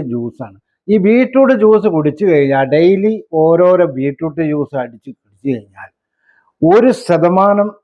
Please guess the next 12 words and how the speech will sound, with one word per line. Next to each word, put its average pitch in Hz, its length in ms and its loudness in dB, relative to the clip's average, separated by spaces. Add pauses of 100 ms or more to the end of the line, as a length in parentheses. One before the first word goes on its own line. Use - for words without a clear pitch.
(200)
അഞ്ച് 180 240 -4
ശതമാനമൊക്കെ 185 760 -2
ബ്ലഡ് 143 320 -2
ഉള്ളവർക്ക് 135 480 -4 (680)
ഡെയിലി 202 220 4
ഇങ്ങനെ 190 260 0
രണ്ട് 156 140 0
മൂന്നാല് 185 300 0
ദിവസം 160 240 0
കുടിച്ചു 120 220 -6
കഴിഞ്ഞാൽ 127 260 -4 (100)
പത്തും 135 320 -10